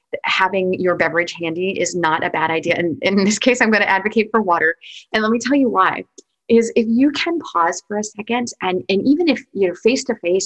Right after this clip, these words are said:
have, take a drink of your water, or if you're not face to face and you're just voice to voice, eh, say out loud, "Excuse me a second, I just need to take a sip of my water," or, or cough or, or clear your throat in a way that it's clear that that's what you're doing.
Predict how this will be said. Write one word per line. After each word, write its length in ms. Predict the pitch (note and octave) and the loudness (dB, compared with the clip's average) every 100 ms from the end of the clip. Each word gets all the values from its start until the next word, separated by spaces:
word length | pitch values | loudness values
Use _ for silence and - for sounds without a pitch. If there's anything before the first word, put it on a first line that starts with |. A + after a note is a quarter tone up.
| - | -2
have, 220 | F3 E3+ | -4 -4
take 180 | F#3+ G3+ | -4 -2
a 40 | |
drink 200 | G3 F#3 | -2 -4
of 80 | F#3 | -4
your 100 | F#3 | -4
water, 400 | F3 E3+ E3+ E3+ | -2 0 2 0
or 180 | - D#3+ | 2 0
if 220 | E3 D#3+ | 0 -2
you're 180 | E3+ D#3+ | -2 0
not 420 | D#3 E3+ E3+ - | 0 0 0 -2
face 260 | - F#3 F3+ | -4 -4 -4
to 80 | F3+ | -6
face 260 | F3 E3+ | -6 -6
and 80 | E3 | -6
you're 80 | E3 | -6
just 180 | F3+ - | -8 -2
voice 200 | F3 E3+ | -2 -2
to 100 | - | -4
voice, 260 | E3 E3+ - _ _ _ F#3 | -2 -2 -8 _ _ _ -6
eh, 60 | - A3 | -2 -4
say 260 | - C4 | 0 0
out 180 | A3+ G3 | 2 0
loud, 340 | F3+ D#3+ D#3 | 0 0 -2
"Excuse 420 | - - - - A3+ | -2 -2 -2 -2 0
me 100 | F#3 | 0
a 60 | |
second, 160 | F3 F3 | 0 -2
I 60 | |
just 160 | F3 G3 | -2 -6
need 100 | F#3 | -6
to 60 | F3 | -6
take 180 | F3 | -6
a 40 | F3 | -8
sip 180 | E3+ - | -8 -10
of 80 | E3 E3 | -10 -8
my 120 | D#3+ | 0
water," 340 | A#3 D4 F#3 - _ _ | 2 2 -2 -12 _ _
or, 200 | - F#3 | -2 0
or 160 | - F#3+ | 0 0
cough 420 | - - G3 G#3 | -2 2 2 2
or, 180 | F3+ E3 | 2 2
or 60 | F3+ | 2
clear 280 | - A#3 A#3+ | 2 2 2
your 140 | G3 | 0
throat 280 | - F#3+ F3 | 0 0 2
in 80 | E3+ | 0
a 60 | |
way 180 | E3+ F3 | 0 0
that 120 | D#3+ | 0
it's 140 | D#3 - | -2 -8
clear 300 | - F#3 F3+ | -6 -2 -2
that 100 | D#3 | -4
that's 180 | E3 - | -12 -14
what 120 | - | -12
you're 80 | D#3 | -10
doing. 300 | - - | -8 -8